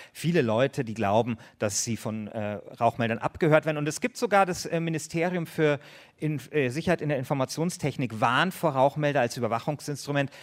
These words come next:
Die gehen nicht davon aus, dass es eine flächendeckende Überwachung ist. Die meinen damit eher, dass der Ehepartner beispielsweise tatsächlich eine Kamera dort, ähm, installieren könnte. Ähm,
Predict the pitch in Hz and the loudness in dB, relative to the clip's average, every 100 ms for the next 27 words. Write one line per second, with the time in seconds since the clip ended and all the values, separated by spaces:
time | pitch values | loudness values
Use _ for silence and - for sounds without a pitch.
0 | - - 117 135 147 160 - 147 143 - | -16 -8 -2 0 2 2 2 0 -2 -2
1 | 127 117 - 110 135 170 - 156 170 147 | -8 -8 -8 -4 0 0 2 0 2 2
2 | 135 139 147 127 120 123 117 127 135 123 | 4 2 0 -4 -6 -2 0 0 2 0
3 | - 127 120 113 120 123 135 131 - 127 | -2 -10 -8 -8 -4 0 2 0 -2 0
4 | 120 120 123 151 156 117 113 120 120 113 | 0 0 2 2 2 -2 -4 -2 0 2
5 | 123 - 113 127 117 113 113 135 123 120 | 0 -2 -4 -2 0 -2 -6 -4 -4 -4
6 | 104 117 120 110 107 107 104 104 - - | -4 -2 0 2 0 2 2 2 -2 -20
7 | - - _ 123 110 131 117 123 110 117 | -20 -20 _ -4 -4 -6 -4 -2 0 -2
8 | 120 - 127 127 175 240 - - - - | -2 -2 -2 0 -2 -4 -16 -20 -20 -20
9 | - _ _ _ _ _ _ - 156 151 | -20 _ _ _ _ _ _ 2 4 4
10 | 151 | 0